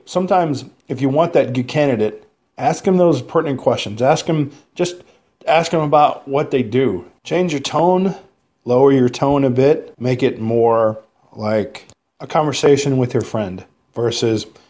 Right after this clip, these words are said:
"I'm a recruiter and I'm trying to be a robot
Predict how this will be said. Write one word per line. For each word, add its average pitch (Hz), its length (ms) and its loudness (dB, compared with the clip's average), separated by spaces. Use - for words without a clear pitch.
"I'm 156 500 -2
a 131 80 -2
recruiter 147 540 2
and 123 220 0
I'm 117 140 0
trying 127 440 2
to 123 160 2
be 117 140 4
a 110 60 2
robot 117 560 2